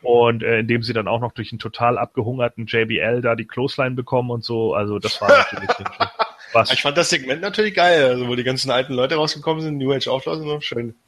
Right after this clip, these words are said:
Speaker 1: Ja gut, aber für die Ascension war's natürlich ein Desaster.
Speaker 2: Tja.
Speaker 1: Ne? Also das, das war natürlich die, die Degradierung hoch zehn. Wenn sie die da alle fertig gemacht hätten, dann wären sie ja eine Nummer gewesen. Aber so, naja.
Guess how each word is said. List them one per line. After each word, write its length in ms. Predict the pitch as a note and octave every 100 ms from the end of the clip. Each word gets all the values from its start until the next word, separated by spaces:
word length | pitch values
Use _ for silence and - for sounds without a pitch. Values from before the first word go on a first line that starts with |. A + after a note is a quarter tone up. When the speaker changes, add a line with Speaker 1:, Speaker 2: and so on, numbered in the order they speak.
| - _ _ _
Speaker 1:
Ja 180 | G#2 G2
gut, 380 | A2+ C3 - B2+
aber 420 | G2+ G2+ F#2 -
für 160 | - A2+
die 80 | G2+
Ascension 400 | - G#2 G#2 B2+
war's 160 | B2
natürlich 260 | A#2 A2 A2+
ein 20 |
Desaster. 580 | A2 G#2 G#2+ A#2 - - _ _ _ _ _ _ _ _ _ _
Speaker 2:
Tja. 220 | - - - - -
Speaker 1:
Ne? 280 | A2 A#2 -
Also 220 | A2 G2+
das, 260 | G2 - -
das 220 | G2+ -
war 100 | G#2
natürlich 360 | G#2+ - G#2+ -
die, 140 | A2
die 180 | G#2+ G#2
Degradierung 720 | F#2+ G#2+ A2 G#2 A#2 A2+ A2
hoch 180 | A2+ -
zehn. 460 | - B2+ A2+ E2+
Wenn 120 | F2
sie 120 | F#2+ G2+
die 120 | G#2
da 140 | G#2
alle 160 | D2+ G#2
fertig 340 | - A#2+ C#3+
gemacht 360 | - D3+ C#3+ -
hätten, 240 | D#3 D#3
dann 160 | C#3+ C3+
wären 160 | C3+
sie 80 | C3
ja 60 | C3+
eine 120 | C3+
Nummer 260 | D3+ C#3+ F#2
gewesen. 300 | F2 F2+ F2+
Aber 220 | F2+ F2+
so, 280 | F#2 G2+ A#2+
naja. 440 | A2 G2 E2+ -